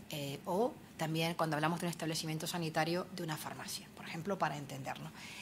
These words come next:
Y también son obligatorias en los medios de transporte,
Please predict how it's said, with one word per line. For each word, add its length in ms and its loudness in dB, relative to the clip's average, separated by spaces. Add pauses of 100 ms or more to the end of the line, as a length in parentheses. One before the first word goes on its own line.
Y 80 6
también 380 12
son 140 6
obligatorias 640 6 (220)
en 120 4
los 100 4
medios 240 6
de 80 2
transporte, 800 2